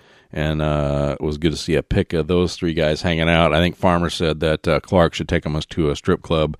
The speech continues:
I forgot to ask if Cody, or I forgot to ask Cody if that actually happened. Uh, so, um, man, sounded like just a phenomenal time. And if that wasn't enough, I also talked to Cody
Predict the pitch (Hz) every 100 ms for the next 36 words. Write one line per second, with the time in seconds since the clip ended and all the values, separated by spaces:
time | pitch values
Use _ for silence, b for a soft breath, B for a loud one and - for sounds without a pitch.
0 | B B - 80 - 95 101 92 87 90
1 | 85 - 82 - 90 82 80 76 _ -
2 | 80 73 92 - 95 90 76 85 82 -
3 | 90 80 78 76 78 76 73 - 71 76
4 | 76 76 71 b b b b b 80 78
5 | 76 73 69 - 80 71 71 73 69 69
6 | 71 71 - - _ _ _ _ - -
7 | 82 80 69 64 - - 92 85 76 78
8 | - 87 - - 80 78 76 76 - 80
9 | 78 78 78 b b b b b 80 80
10 | 80 101 107 107 107 101 98 104 107 -
11 | - _ _ _ _ _ _ _ _ _
12 | _ _ _ - 78 80 - 80 85 82
13 | - 92 87 85 85